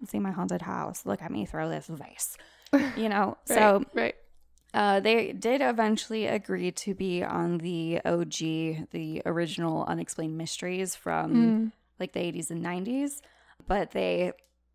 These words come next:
Speaker 1: kept their identities, like, private. Like, they didn't show their faces. They didn't mention any of their kids' names. I'm not sure if that was, like,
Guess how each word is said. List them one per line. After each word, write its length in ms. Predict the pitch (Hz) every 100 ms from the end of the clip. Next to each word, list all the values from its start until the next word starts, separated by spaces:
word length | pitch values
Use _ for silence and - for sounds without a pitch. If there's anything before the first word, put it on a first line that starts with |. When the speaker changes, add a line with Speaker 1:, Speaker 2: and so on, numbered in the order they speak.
| _ _ _ _
Speaker 1:
kept 300 | - 202 -
their 360 | 190 180 175 -
identities, 720 | 185 175 175 170 - 170 - 190
like, 260 | 190 - - _ _ _ _
private. 480 | - 165 180 196 -
Like, 280 | 165 170 -
they 320 | 165 160 160
didn't 300 | 156 165 170
show 180 | - 160
their 140 | 160
faces. 500 | - 233 233 214 202
They 120 | 185 165
didn't 200 | 175 165
mention 340 | 160 - 160
any 220 | 160 156
of 60 | 151
their 140 | 160
kids' 340 | 156 220 202 196
names. 280 | 180 180 175
I'm 140 | 170
not 160 | 175 -
sure 220 | - 165
if 100 | 175
that 160 | 160 160
was, 180 | 160 151
like, 260 | 160 -